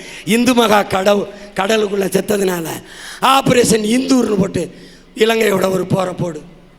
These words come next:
போடு. ஏன்? செத்தவன் தமிழன், கொன்னவன் சிங்களன், புத்திஸ்ட், புத்திஸ்ட் also இந்து.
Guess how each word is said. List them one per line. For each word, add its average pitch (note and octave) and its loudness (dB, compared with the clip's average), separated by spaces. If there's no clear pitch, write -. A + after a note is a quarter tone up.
போடு. A#3 0
ஏன்? D4+ 2
செத்தவன் E3+ -4
தமிழன், F3 -4
கொன்னவன் B3+ 0
சிங்களன், C4+ 0
புத்திஸ்ட், C4+ 0
புத்திஸ்ட் C#4+ 2
also B3 2
இந்து. B3 -2